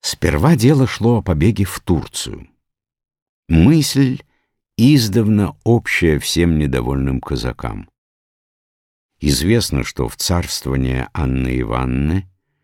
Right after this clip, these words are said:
Игнатий Некрасов успел привести её в действо и увлечь за собой множество донских казаков. Потомки их до ныне живут в турецких областях, сохраняя на чужой им родине –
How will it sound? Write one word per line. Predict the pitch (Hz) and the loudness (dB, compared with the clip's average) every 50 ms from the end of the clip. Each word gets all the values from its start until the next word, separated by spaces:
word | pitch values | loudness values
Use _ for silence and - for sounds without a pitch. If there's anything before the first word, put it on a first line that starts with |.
| _ _ _ _ _ | _ _ _ _ _
Игнатий | - 110 98 - 87 85 92 107 - - 104 98 | -2 0 2 4 4 4 4 2 2 2 2 4
Некрасов | 98 92 92 90 - 85 98 98 92 - - 78 69 - 67 | 4 4 2 0 0 -2 -2 -2 -2 -2 -4 -6 -6 -6 -6
успел | 67 - - - _ - 85 78 73 71 | -6 -6 -6 -6 _ -2 -2 0 -2 -4
привести | - - - 78 73 71 76 - - - 87 | -6 -4 -2 -2 0 0 -2 -4 -4 -2 -2
её | 82 73 69 69 65 | 0 0 2 0 0
в | 60 60 60 | -2 -4 -2
действо | 64 78 104 113 101 - - - 71 62 55 50 - _ _ _ _ _ _ _ | 0 2 2 2 2 0 -4 -6 -8 -8 -8 -10 -12 _ _ _ _ _ _ _
и | 76 95 | 2 4
увлечь | 90 82 78 73 71 73 80 113 127 104 71 67 | 4 6 4 4 4 4 4 4 2 2 0 -4
за | 62 65 65 | -4 -4 -4
собой | - - - 69 65 71 71 69 | -4 -4 -4 -2 -2 -2 -2 0
множество | 62 62 64 73 107 117 87 76 67 - - 76 67 | 0 0 0 2 2 2 0 -2 -6 -8 -6 -6 -6
донских | 62 62 64 62 60 - - - 65 - - | -4 -4 -4 -4 -6 -6 -4 -6 -6 -6 -4
казаков. | - 69 - 65 64 - - 65 50 - _ _ _ _ _ _ _ _ _ _ _ _ _ _ | -6 -6 -4 -4 -6 -6 -6 -10 -10 -10 _ _ _ _ _ _ _ _ _ _ _ _ _ _
Потомки | 185 - - - 143 147 135 - - 127 | -2 0 2 4 4 4 4 4 4 4
их | 127 117 101 92 87 76 | 6 6 6 4 4 4
до | 76 104 117 | 4 4 6
ныне | 110 117 139 143 131 113 90 78 69 | 6 6 6 6 6 4 4 2 0
живут | - - 78 78 78 76 69 - - | 0 -2 -4 -2 -2 -4 -6 -8 -12
в | - | -14
турецких | _ - 80 73 78 87 82 - - - 82 76 - | _ -2 0 0 0 0 -2 -4 -4 -4 -4 -4 -2
областях, | 76 73 71 71 71 73 - - - 117 123 107 - - _ _ _ _ _ _ _ _ _ | -4 -2 -2 -2 -2 -4 -4 -2 0 0 0 0 -2 -8 _ _ _ _ _ _ _ _ _
сохраняя | - - - 82 78 - 80 82 90 95 101 107 110 104 90 85 | -6 -2 -2 -2 -2 -2 -2 0 2 2 2 2 2 2 2 0
на | 80 78 76 | 0 0 -2
чужой | - - - 73 62 90 87 87 87 | -2 -2 -2 -2 -2 -2 -2 0 0
им | 78 71 67 | 0 -2 -2
родине – | 69 80 92 101 87 73 73 69 64 57 50 | 0 0 0 0 0 0 -2 -2 -2 -4 -6